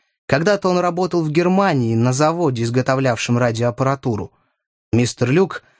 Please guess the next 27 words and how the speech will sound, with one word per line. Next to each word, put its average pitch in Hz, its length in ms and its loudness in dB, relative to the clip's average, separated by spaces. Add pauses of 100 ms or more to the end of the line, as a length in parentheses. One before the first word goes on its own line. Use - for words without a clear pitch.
(140)
вопреки 196 480 0
общему 139 600 0
представлению 139 840 0
об 117 120 -2
англичанах, 135 680 0
был 139 340 0
очень 170 460 0
разговорчив, 117 840 -2
и 110 200 2
это 113 260 0
было 117 300 0
мне 120 180 2
на 131 220 2
руку. - 320 -10 (400)
Притом 170 460 2 (400)
он 175 160 2
оказался 151 580 0
завзятым 139 560 0
шахматистом, 143 1000 0
а 107 80 0
так 110 240 -4
как - 220 -6
я 113 100 -2
был 113 240 0
игроком 123 440 -2
первой 117 340 -2
категории, 135 680 -2